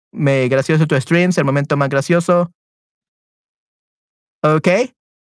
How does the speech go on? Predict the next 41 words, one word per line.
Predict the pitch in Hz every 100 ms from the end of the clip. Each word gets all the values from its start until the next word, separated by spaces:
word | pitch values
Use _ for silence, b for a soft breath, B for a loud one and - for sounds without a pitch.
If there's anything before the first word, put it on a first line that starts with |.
| -
Um, | 151 151 147 143 139 131 131 127 123 117 113 110 -
all | 156
right. | 196 -
So | 190
after | 170 185 202
this, | 247 214
I'm | 180
gonna | 175 165
answer | 160 165 160 143
Christian | 156 139 127 120
question | 117 117 107
because | 104 -
Christian | - 160 - 135
was | 135 127
the |
first | - 170 143
one | 123 117
to | 120
ask | 107
it. | - -
<laughs> | 165 B B B B B
Okay. | 151 156 147 -
Um, | 131 131 127 123 120 117 _ _ _ _ _ _
I | 165 214
don't | 262
really | 254 220
have | 196 190 185
a, | 175 160 151
a | 143 139 131 120
favorite | - 185 190 196 180
stream, | - 175 175 196
to | 190
be | 175 170
honest. | 175 175 175 -
I | 135
don't | 143
really | 151 147
have | 139 139
a | 127
favorite | - 156 160
stream. | 156 160 160 165